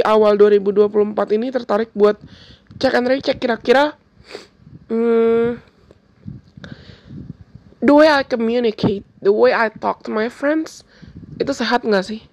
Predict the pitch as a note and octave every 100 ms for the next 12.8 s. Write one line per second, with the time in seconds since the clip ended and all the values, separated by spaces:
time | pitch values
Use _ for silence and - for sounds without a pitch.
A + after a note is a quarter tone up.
0 | _ _ - - - _ - C4+ C#4 A3
1 | A3+ C4 A#3+ A#3 A#3 A#3 G#3 G3+ G3+ G#3
2 | G#3 B3+ A3+ G#3+ G3+ G3 F#3+ G3 G3+ -
3 | G3 - F#3 F3 F#3 B3 G3 G#3+ - -
4 | _ - A3+ A3+ A3 - - G3 G#3+ -
5 | - _ - - - _ _ - - -
6 | - - _ _ - _ - D#4+ E4+ G#4+
7 | F#4 D4+ E4+ D4 B3 A#3+ A#3 A3+ A#3 A#3
8 | A#3 A#3+ - G3+ G3+ _ _ _ _ -
9 | G3 G#3 - F3+ - B3 - G#3+ G3+ G3
10 | F#3+ - F#3 F#3 F3 F3+ - - - -
11 | - - - - - A#3 A3+ A3+ A#3 A3+
12 | A3 G#3 - F#3+ G3+ F#3 F#3+